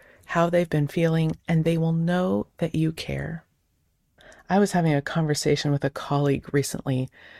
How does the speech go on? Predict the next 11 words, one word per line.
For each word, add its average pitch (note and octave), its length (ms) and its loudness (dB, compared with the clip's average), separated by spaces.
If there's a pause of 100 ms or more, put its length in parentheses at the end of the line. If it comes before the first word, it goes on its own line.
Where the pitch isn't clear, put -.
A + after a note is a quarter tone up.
(140)
and G#3+ 160 0
I A3 80 4
was F#3+ 140 -2
having D#3+ 220 0
a D#3+ 60 0
really F#3 380 2
frustrating C#3 600 0
time, C3+ 480 -2 (480)
and F#3+ 160 -2
I G3+ 120 2
was F#3 180 2